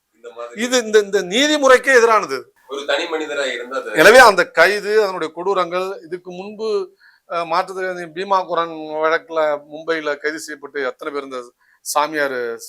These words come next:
Speaker 2: ஸ்டேன் சாமியார் வரலையும் எப்படி கொடூரமா, அஹ், இறந்து போனாரு சிறையிலேயேங்கிறதெல்லாம்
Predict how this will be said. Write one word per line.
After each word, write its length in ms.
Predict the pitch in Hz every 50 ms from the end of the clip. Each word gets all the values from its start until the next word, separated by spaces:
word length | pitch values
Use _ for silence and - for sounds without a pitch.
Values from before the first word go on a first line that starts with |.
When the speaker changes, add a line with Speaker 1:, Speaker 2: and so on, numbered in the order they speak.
| - _
Speaker 2:
ஸ்டேன் 400 | - - - - 165 165 165 165
சாமியார் 380 | - - 147 147 143 135 131
வரலையும் 320 | 131 135 147 156 156 147 135
எப்படி 200 | 131 _ 151 151 139 123 117 _
கொடூரமா, 420 | - 143 139 143 147 143 139 135 127 120 127
அஹ், 220 | 127 127 123 123 120 _ _ _ _ _ _ - 127 120
இறந்து 260 | 123 135 143 143 139
போனாரு 340 | 123 123 120 117 113 107 110
சிறையிலேயேங்கிறதெல்லாம் 1120 | 107 - - 123 127 120 117 113 113 117 117 117 113 113 113 110 110 127 156 202 302 370